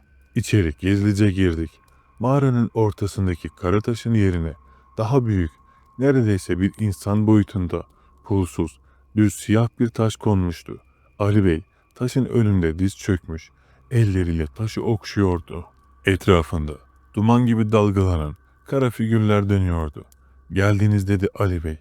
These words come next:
Arkasını dönmeden sesinde bir üzüntü, bir pişmanlık vardı. "O parçayı getirdiniz." dedi.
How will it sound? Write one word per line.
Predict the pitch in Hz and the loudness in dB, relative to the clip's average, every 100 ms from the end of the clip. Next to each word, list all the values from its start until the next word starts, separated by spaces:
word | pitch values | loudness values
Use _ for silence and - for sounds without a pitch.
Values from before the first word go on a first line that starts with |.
| _ _ _ _ | _ _ _ _
Arkasını | - 120 - 113 101 92 | -2 -2 0 -2 0 0
dönmeden | 90 95 92 80 76 - _ _ | 0 0 0 -2 -6 -12 _ _
sesinde | - 131 135 123 110 107 | -12 -8 -2 0 2 2
bir | 107 - | 0 -2
üzüntü, | 117 95 98 85 - - _ _ _ | -4 0 0 -2 -8 -18 _ _ _
bir | 107 95 | -2 -2
pişmanlık | - 95 - 92 90 90 - | -4 -10 -2 -2 0 -2 -4
vardı. | 82 78 - _ _ _ _ - | -4 -4 -10 _ _ _ _ 0
"O | 104 | 0
parçayı | - 101 90 - 101 | 2 0 0 -2 0
getirdiniz." | 101 98 104 95 95 87 78 69 _ _ - | 2 2 2 0 0 -2 -4 -10 _ _ -4
dedi. | 87 82 82 | -4 -2 -6